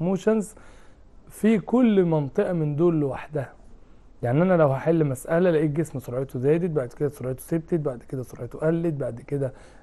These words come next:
زادت تاني، يبقى أنا لما أجي أستخدم ال equations of motions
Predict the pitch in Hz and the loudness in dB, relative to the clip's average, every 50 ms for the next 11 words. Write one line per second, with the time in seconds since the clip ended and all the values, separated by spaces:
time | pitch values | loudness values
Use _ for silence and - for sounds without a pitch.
0 | - - 127 135 151 147 135 120 - - - 151 170 180 190 190 180 147 - - | -14 -2 2 2 4 4 2 -2 -4 -2 0 2 2 2 2 0 0 -2 -4 0
1 | - 202 214 226 214 196 185 190 220 226 214 185 - - - 220 202 196 190 180 | 2 4 6 6 6 4 4 2 4 4 2 2 2 2 2 2 2 2 0 -2
2 | 156 151 151 - - 202 190 - 202 185 156 139 143 131 - - 170 196 202 - | -2 -4 -6 -2 -2 0 0 2 0 0 0 -2 -6 -8 -6 -2 0 0 0 2
3 | - 220 214 180 | 2 0 0 0